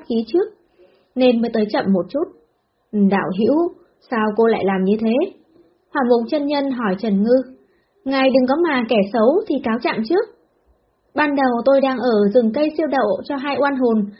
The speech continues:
đang chuẩn bị mở cửa âm, thì mấy vị sư điệt của ngài dùng trận chiêu hồn đem người cuốn tới đây, vì thế tôi mới đuổi theo đến đây." "Còn ngài," Trần Ngư chỉ vào Hỏa Mục chân nhân, "ngài còn chưa có mặt đã vung kiếm tới, chém lên đỉnh đầu của người ta,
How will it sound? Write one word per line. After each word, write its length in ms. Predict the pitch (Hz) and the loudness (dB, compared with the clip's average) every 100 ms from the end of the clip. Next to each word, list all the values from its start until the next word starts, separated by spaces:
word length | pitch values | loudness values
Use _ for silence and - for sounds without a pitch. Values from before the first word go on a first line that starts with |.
| - - | -20 -4
đang 180 | 269 254 | -2 2
chuẩn 140 | 233 | 2
bị 160 | 214 220 | 2 2
mở 120 | 226 202 | 0 0
cửa 120 | 220 - | -2 -2
âm, 80 | 277 269 - _ - | -4 -6 -14 _ -6
thì 80 | 311 | 0
mấy 200 | 269 302 | 2 4
vị 60 | 339 262 | 2 2
sư 60 | 349 | 0
điệt 180 | 311 254 - 240 240 | 2 2 0 -4 0
của 140 | 226 208 | 0 2
ngài 320 | 220 226 214 - _ | 0 -2 -4 -12 _
dùng 200 | 262 262 | 4 4
trận 220 | 254 226 233 | 4 0 2
chiêu 160 | 302 269 | 2 2
hồn 220 | 254 226 208 | 2 0 0
đem 220 | 254 254 | -2 -2
người 160 | 247 208 202 | 0 0 0
cuốn 160 | 226 | -2
tới 100 | 262 | -2
đây, 180 | 294 294 294 - _ _ | -4 -4 -6 -12 _ _
vì 100 | 311 277 | -6 0
thế 220 | 262 262 311 | 2 2 2
tôi 140 | 311 | -2
mới 100 | 311 | 0
đuổi 260 | 339 269 202 | 0 0 0
theo 120 | 277 | -2
đến 140 | 262 269 | -2 -2
đây." 240 | 302 311 - - _ _ _ _ | -4 -6 -8 -20 _ _ _ _
"Còn 160 | - 220 220 | -4 2 4
ngài," 380 | 220 226 214 202 - _ _ _ - | 4 2 0 -6 -20 _ _ _ -2
Trần 120 | 254 | 2
Ngư 260 | 202 240 247 240 | 4 4 2 2
chỉ 140 | 208 202 | -4 -4
vào 120 | 190 | -4
Hỏa 120 | 214 185 | -6 -6
Mục 120 | 185 196 | -6 -6
chân 180 | 226 | -4
nhân, 260 | 226 233 233 - - _ - | -4 -4 -6 -10 -20 _ -4
"ngài 200 | 294 285 | 0 2
còn 140 | 277 269 | 2 2
chưa 180 | 262 330 285 | 2 0 0
có 100 | 294 | -2
mặt 180 | 339 - | -2 -2
đã 100 | 226 262 | -4 -2
vung 220 | 320 294 | -2 0
kiếm 220 | 277 233 262 | 2 2 0
tới, 380 | 240 269 381 - _ | 2 2 0 -10 _
chém 220 | - 226 294 | -2 -2 -2
lên 140 | 311 | -2
đỉnh 180 | 269 196 | 0 2
đầu 140 | 220 214 | 0 0
của 80 | |
người 200 | 208 214 | 0 0
ta, 100 | 226 | -2